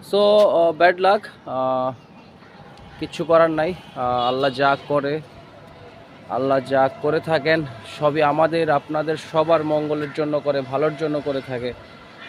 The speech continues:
হয়তো ও এই দুর্ঘটনার মাধ্যমে যদি এখন, আহ, মানুষ একটু সচেতন হয়, ওই জায়গাটায় যদি এখন একটু রোড অ্যাক্সিডেন্ট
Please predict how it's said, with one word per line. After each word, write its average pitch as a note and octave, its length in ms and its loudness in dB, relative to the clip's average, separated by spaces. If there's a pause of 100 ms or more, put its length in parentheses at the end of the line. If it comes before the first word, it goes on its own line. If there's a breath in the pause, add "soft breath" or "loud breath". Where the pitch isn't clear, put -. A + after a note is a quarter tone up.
(260)
হয়তো D#3+ 680 2
ও C#3+ 300 0
এই F3+ 160 2
দুর্ঘটনার F3 640 2
মাধ্যমে E3 460 0
যদি E3 240 -2
এখন, D#3+ 560 0
আহ, C3+ 240 -2
মানুষ C#3+ 360 -2
একটু D3 180 -2
সচেতন D#3 560 -4
হয়, C#3+ 320 -2 (100)
ওই D3 180 -4
জায়গাটায় C#3+ 560 0
যদি C#3+ 240 -4
এখন C#3+ 180 -6
একটু C3+ 140 -10
রোড C#3+ 180 -2
অ্যাক্সিডেন্ট C#3 600 -6